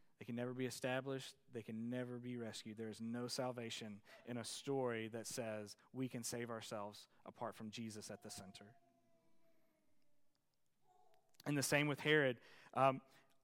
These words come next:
I don't know, Herod's is maybe even worse. Herod just says,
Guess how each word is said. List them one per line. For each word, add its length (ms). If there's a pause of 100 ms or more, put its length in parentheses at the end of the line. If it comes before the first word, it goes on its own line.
(520)
I 60
don't 80
know, 80
Herod's 400
is 80
maybe 320
even 240
worse. 400 (200)
Herod 340
just 180
says, 220